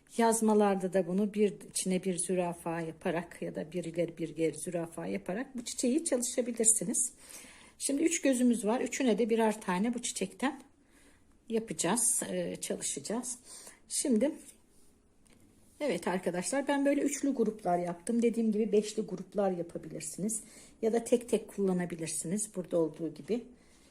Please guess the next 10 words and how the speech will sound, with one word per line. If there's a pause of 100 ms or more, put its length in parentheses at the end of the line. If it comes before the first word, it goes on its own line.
(200)
e, (580)
şeylerde,
çiçeklerde
kullanabilirsiniz.
İsterseniz
burada
gördüğümüz
gibi (560)
uzun
çalışarak,